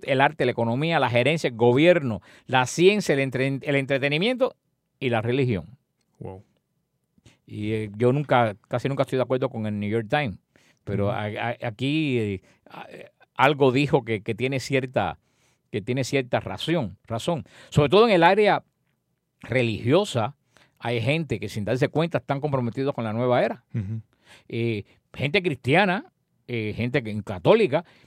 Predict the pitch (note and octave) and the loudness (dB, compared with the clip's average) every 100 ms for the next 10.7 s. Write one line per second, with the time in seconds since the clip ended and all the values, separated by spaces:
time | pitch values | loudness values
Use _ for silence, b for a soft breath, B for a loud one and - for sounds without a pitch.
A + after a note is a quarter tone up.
0 | b - A#2+ A#2+ A#2+ E3 G3 F#3 D#3 G3 | b -2 0 2 2 2 4 2 2 0
1 | G#3+ D#3 - _ _ _ _ - C3 D#3 | 0 -2 -2 _ _ _ _ -4 -2 -2
2 | - C#3+ C3+ B2 G#2 - - C#3+ F3+ D3 | -6 -2 0 -2 -4 -8 2 4 6 4
3 | F2+ - _ _ _ _ _ _ _ _ | 0 -4 _ _ _ _ _ _ _ _
4 | _ _ _ _ _ _ - A#2 A2+ G#2+ | _ _ _ _ _ _ -4 -4 -2 -2
5 | C3+ E3 D#3+ C3 B2 E3 C#3+ A2+ G#2+ C3+ | -2 0 2 2 2 0 0 -2 -2 0
6 | D#3 D3 G3+ C#3+ b b b b _ - | 2 2 2 0 b b b b _ -2
7 | C3+ E3+ E3 C#3+ A2+ G#2 A#2+ D3+ - B2+ | 2 2 2 0 0 -2 -4 -4 -4 -4
8 | D3 D3+ D3+ C#3 A3 A3 F3+ E3+ E3+ D3 | -2 -2 0 0 2 0 0 0 0 0
9 | F#3 F3 D3+ D3 G3+ C#3 D#3 F3 F3 D3+ | 2 2 2 2 2 2 2 0 0 -2
10 | - F3+ A3+ G3 D#3 C#3+ A2 | 0 -2 0 -2 0 2 0